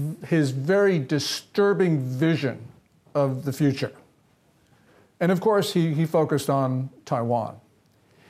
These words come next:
He did say, um, and, and this is really where I, I think that we should focus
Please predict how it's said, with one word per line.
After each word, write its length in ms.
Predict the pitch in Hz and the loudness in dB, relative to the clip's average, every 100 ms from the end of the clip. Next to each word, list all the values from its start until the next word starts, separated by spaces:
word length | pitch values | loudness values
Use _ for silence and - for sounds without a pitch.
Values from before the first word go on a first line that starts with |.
| - | -8
He 160 | - 180 | 0 2
did 300 | 160 320 285 | 4 2 2
say, 460 | - 202 151 123 127 _ _ _ - | 2 4 4 2 -4 _ _ _ -6
um, 560 | 143 135 131 131 127 127 - - | -2 0 0 0 -2 -4 -8 -2
and, 100 | 175 | 0
and 180 | 180 175 | 2 4
this 200 | 196 208 | 4 4
is 120 | 196 | 2
really 300 | 156 175 165 | 2 4 4
where 500 | 147 143 143 135 - | 4 4 4 2 0
I, 220 | 135 135 | 0 0
I 60 | 135 | 0
think 260 | 135 143 131 | 0 -2 0
that 220 | 143 - | -4 0
we 180 | 139 127 | 0 0
should 240 | 151 120 | -2 -4
focus 540 | - 156 - 147 - | 0 0 0 -2 -4